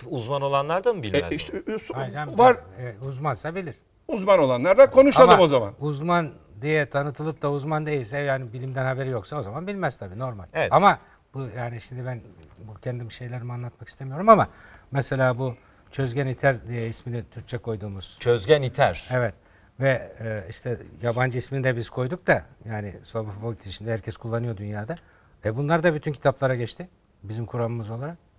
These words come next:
Speaker 1: Müthiş.
Speaker 2: Şimdi
Speaker 1: Gerçekten
Speaker 2: Ahmet Bey,
Speaker 1: çok
Speaker 2: müsaade
Speaker 1: parlak bir
Speaker 2: ederseniz
Speaker 1: şey.
Speaker 2: dördüncüsünü
Speaker 3: Yani
Speaker 2: de bahsedeyim
Speaker 1: Dördüncü,
Speaker 2: tam olsun.
Speaker 1: sadece
Speaker 2: Bakın bir başka konu.
Speaker 1: alanı söyleyin.
Speaker 2: Bakın bir başka konu. Biliyorsunuz fizik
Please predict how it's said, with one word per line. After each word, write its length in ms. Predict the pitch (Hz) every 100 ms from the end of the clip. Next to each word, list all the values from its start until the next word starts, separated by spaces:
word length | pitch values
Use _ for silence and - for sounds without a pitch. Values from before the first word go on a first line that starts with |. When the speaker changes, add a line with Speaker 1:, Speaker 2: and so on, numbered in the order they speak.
| _ _ - 95 _ - _ _ _ _ _ _
Speaker 1:
Müthiş. 420 | 98 95 98 - - _ -
Speaker 2:
Şimdi 180 | 156 151
Speaker 1:
Gerçekten 220 | 156 190
Speaker 2:
Ahmet 100 | -
Bey, 140 | 156
Speaker 1:
çok 100 | 165
Speaker 2:
müsaade 120 | 175 185
Speaker 1:
parlak 160 | 135
bir 40 | -
Speaker 2:
ederseniz 280 | - 202
Speaker 1:
şey. 100 | 160
Speaker 2:
dördüncüsünü 420 | 175 135 143 120 143
Speaker 3:
Yani 120 | 131
Speaker 2:
de 100 | 156
bahsedeyim 340 | 143 139 147
Speaker 1:
Dördüncü, 180 | 156 151
Speaker 2:
tam 160 | 294 156
olsun. 280 | 185 -
Speaker 1:
sadece 460 | 233 254 277 208 214
Speaker 2:
Bakın 240 | 202 269
bir 80 | 240
başka 320 | 214 196 202
konu. 120 | - 147
Speaker 1:
alanı 300 | 156 160 151
söyleyin. 340 | 123 107 185
Speaker 2:
Bakın 160 | 202 226
bir 100 | 208
başka 280 | 190 -
konu. 260 | - 143 117
Biliyorsunuz 560 | 220 240 196 151 135 -
fizik 380 | 202 196 220